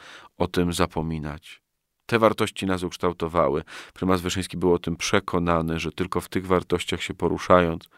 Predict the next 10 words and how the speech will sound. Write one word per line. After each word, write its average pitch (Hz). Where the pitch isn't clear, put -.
będziemy 90
prawdziwie 78
wolnymi. 76
Dlatego 92
tak 80
bardzo 82
mu 80
na 80
tym 80
zależało 82